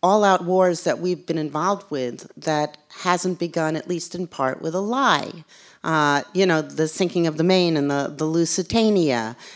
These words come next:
the, uh, uh, T-, Gulf of Tonkin, um, weapons of mass destruction. Uh, these have always been the way in. And if press, if the press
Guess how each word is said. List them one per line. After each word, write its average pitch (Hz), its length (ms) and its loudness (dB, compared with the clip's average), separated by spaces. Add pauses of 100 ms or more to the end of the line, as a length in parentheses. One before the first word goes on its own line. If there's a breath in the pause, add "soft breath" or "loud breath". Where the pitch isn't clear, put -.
(120 loud breath)
the, 160 420 2
uh, 147 500 4 (540)
uh, 151 300 4
T-, - 520 -8
Gulf 185 300 8
of 202 120 2
Tonkin, 233 640 0 (440 loud breath)
um, 151 720 4
weapons 175 380 6
of 185 140 0
mass 202 320 4
destruction. 214 800 0 (440 loud breath)
Uh, 147 200 -2
these 190 440 -2 (180)
have 214 420 0 (220)
always 254 680 6
been 175 580 2 (760 loud breath)
the 175 340 4
way 196 440 6 (100)
in. 190 560 -2 (160)
And 160 680 2
if 180 260 -4
press, - 680 0
if 180 160 -6
the 170 80 -2
press - 520 -2